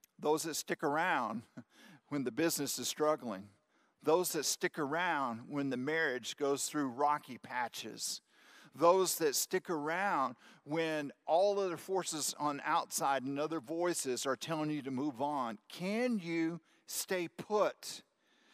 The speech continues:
'Cause Scripture reminds us that the reward comes not in the starting, but in those who endure to the end.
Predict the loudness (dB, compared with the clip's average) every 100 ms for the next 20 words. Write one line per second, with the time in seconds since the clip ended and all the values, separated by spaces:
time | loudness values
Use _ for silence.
0 | -20 _ _ 2 2 0 -2 -2 -2 4
1 | 4 4 4 4 2 0 0 -2 -2 -2
2 | 2 6 6 4 0 0 2 2 2 2
3 | 0 0 -2 2 2 4 2 2 -10 -20
4 | _ _ _ _ _ _ _ _ -2 0
5 | 0 4 4 4 2 -4 -4 -4 -2 -2
6 | -4 -6 -2 2 0 0 -2 0 0 0
7 | 0 -2 -6